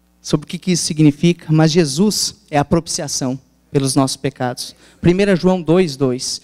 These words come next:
Je-, pelo pecado de todos. Jesus é a propiciação. Jesus é, é o sangue aspergido naquela cruz que nos deu o acesso pleno, está consumado.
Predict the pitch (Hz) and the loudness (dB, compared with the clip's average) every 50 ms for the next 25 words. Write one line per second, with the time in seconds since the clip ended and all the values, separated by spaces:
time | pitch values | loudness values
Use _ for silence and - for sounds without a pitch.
0 | _ _ _ - 170 - - _ - 185 175 - 190 - 202 208 208 175 190 202 | _ _ _ -6 -6 -6 -4 _ 0 0 0 -2 -6 -4 -4 -4 -4 -4 -10 -14
1 | - _ 202 202 208 202 - 139 - - - - - - _ _ _ _ _ 160 | -2 _ 4 4 4 2 0 -12 -16 -14 -14 -14 -16 -18 _ _ _ _ _ 2
2 | 156 226 214 160 160 220 285 285 214 214 220 190 - 196 190 160 - - 180 156 | 2 2 2 2 -2 -4 -4 -4 -2 -2 -4 -2 -2 -4 -6 -6 -6 -8 -8 -6
3 | - - 156 156 151 180 226 190 165 214 330 349 302 226 - - - - - - | -6 -6 -6 -4 0 0 0 2 4 4 6 6 6 2 0 -4 -8 -12 -20 -20
4 | _ - 226 247 254 - 240 247 262 220 - - - - 339 370 359 311 294 - | _ -2 0 0 0 4 4 2 2 2 -2 -6 -6 -6 -6 -6 -6 -6 -8 -8
5 | - - - 277 254 208 - 277 320 311 294 285 254 - - 294 311 311 294 - | -8 -8 -6 -4 -4 -4 -4 -4 -4 -4 -4 -4 -6 -4 -4 -2 -2 -2 -2 0
6 | _ - 330 381 392 403 349 226 - - - - - _ _ - - _ _ - | _ 4 4 6 6 6 4 4 0 -4 -12 -14 -18 _ _ -20 -20 _ _ -2
7 | 262 269 285 247 - 269 277 294 294 311 285 - - - 311 302 311 - - 302 | -2 0 0 -2 0 2 2 2 2 0 -2 -2 -4 -4 -4 -4 -4 -4 -8 -10
8 | - - 302 330 339 311 240 185 - - 262 - - 302 277 - - 285 277 294 | -4 -2 -2 0 0 0 -2 -2 0 -2 -2 2 4 2 4 4 2 2 2 4
9 | 330 311 240 170 | 4 2 0 -2